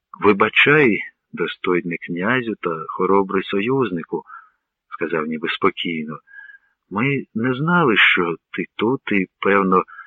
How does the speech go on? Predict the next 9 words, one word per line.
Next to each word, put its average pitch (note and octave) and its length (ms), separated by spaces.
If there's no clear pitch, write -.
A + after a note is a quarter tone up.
зрозумієш, E3+ 640
що A#2+ 240
ми C#3+ 200
не C#3 140
могли C3 560
залишити G#2+ 480
цілого G#2+ 440
війська F#2+ 480
варягів F#2 580